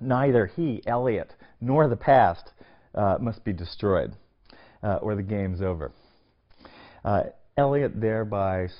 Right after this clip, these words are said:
swerves, you could say, alternatively, uh, from each of these accept-, unacceptable alternatives. Uh, and that kind of, uh, back and forthness you feel in Prufrock's divagations and wanderings.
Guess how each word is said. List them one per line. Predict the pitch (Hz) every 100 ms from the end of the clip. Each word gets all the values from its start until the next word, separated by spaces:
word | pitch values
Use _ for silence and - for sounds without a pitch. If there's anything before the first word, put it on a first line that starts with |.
| -
swerves, | 117 110 110 98 87 95
you |
could | 92 104
say, | - 98
alternatively, | 82 101 101 - _ - - 127 113 107 104 92 - 110 92 98 92 90 - - - -
uh, | 104 95 95
from | 120 113
each | 131 127 110
of | 95
these | 95 85 - - - - _ -
accept-, | - - 104 -
unacceptable | 113 120 101 110 87 95 87 80
alternatives. | 92 92 - 104 92 87 71 - - - _ - - - -
Uh, | - 113
and | 139 139
that | 135
kind | - 120
of, | 95 - _ _ _ _ _ _ _ -
uh, | 110 101
back | 95 120 123 -
and | 95 - -
forthness | 127 120 - - 98 95 80 - -
you | 110 107 95
feel | - 120 113 98
in | 110 101 92
Prufrock's | - 131 - 101 80 - - - - - _ _ - 98
divagations | 110 95 85 101 107 - 85 82
and | 92
wanderings. | 92 113 123 117 113 107 101